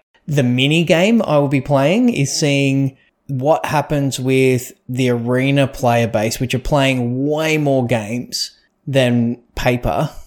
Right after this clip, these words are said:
how different the metagames, uh, or how quickly the metagame evolves. Because, you know, if you look at Explorer, how many games of Explorer get, get,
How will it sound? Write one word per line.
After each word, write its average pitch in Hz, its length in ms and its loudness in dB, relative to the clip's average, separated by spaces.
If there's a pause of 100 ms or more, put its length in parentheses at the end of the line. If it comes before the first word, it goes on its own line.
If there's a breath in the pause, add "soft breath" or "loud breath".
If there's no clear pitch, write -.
(480 loud breath)
how 147 340 0 (120)
different 139 580 -2 (340)
the 120 100 -2
metagames, 117 920 -2 (360)
uh, 113 380 -2
or 139 140 2
how 143 160 2
quickly 139 560 0
the 120 100 -4
metagame 120 400 0
evolves. 117 720 -2 (320 loud breath)
Because, 131 520 -2 (320 soft breath)
you 147 120 -2
know, 123 60 2
if 123 120 -2
you 135 100 2
look 156 160 2
at 135 80 2
Explorer, 127 680 2 (160)
how 135 160 0
many 127 140 -2
games 120 260 -2
of 117 80 -8
Explorer 117 460 -6
get, - 340 -6 (260)
get, - 320 -6